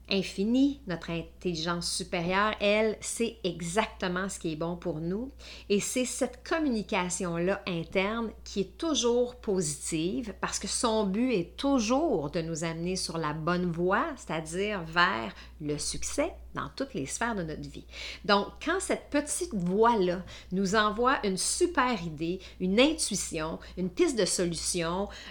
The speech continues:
euh, tout à coup, on a un flash de quelque chose, je devrais faire ci, je devrais faire ça, je devrais appeler quelqu'un, il faut écouter ça, il faut lui donner cet espace-là.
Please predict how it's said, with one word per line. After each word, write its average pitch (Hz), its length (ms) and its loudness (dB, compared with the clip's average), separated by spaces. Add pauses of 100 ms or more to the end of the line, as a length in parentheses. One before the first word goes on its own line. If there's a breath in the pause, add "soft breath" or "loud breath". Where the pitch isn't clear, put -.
euh, 175 200 0
tout - 260 -2
à 240 40 -2
coup, - 200 2
on 214 180 2
a 226 60 6
un 220 80 4
flash 294 360 0
de 208 80 -2
quelque 180 220 -4
chose, 233 240 2
je 185 40 -4
devrais 185 300 4
faire 175 300 2
ci, 330 260 0
je 220 40 -6
devrais 170 280 2
faire 175 260 -4
ça, 269 180 2
je 185 140 -2
devrais 175 380 0 (160)
appeler 285 480 2
quelqu'un, 240 600 4 (480 loud breath)
il 208 160 2
faut - 500 2
écouter 190 440 2
ça, 220 460 0
il 185 160 -2
faut 285 320 0
lui 196 200 0
donner 196 420 2
cet - 320 -4
espace-là. - 840 0